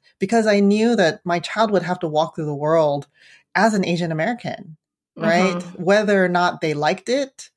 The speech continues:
Speaker 1: right? They would always be racialized and treated accordingly. And if I was not prepared for that, if I could not speak to those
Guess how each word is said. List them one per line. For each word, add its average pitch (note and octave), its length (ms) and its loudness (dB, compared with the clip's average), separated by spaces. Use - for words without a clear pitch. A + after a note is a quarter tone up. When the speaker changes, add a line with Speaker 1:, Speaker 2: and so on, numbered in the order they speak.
Speaker 1:
right? E3+ 360 0
They F#3 100 2
would F#3+ 160 2
always F#3+ 240 2
be F#3+ 120 -4
racialized E3+ 840 -4
and E3 400 -6
treated A3+ 540 -2
accordingly. G#3+ 680 -2
And D#3+ 140 -2
if E3+ 140 0
I F#3+ 160 2
was G3+ 160 0
not D#3+ 500 0
prepared E3+ 680 -4
for G3 220 -2
that, G#3+ 460 -2
if - 160 -4
I F#3 160 4
could F#3 200 -2
not E3 260 -2
speak - 340 -6
to F3 120 -4
those D#3 500 -2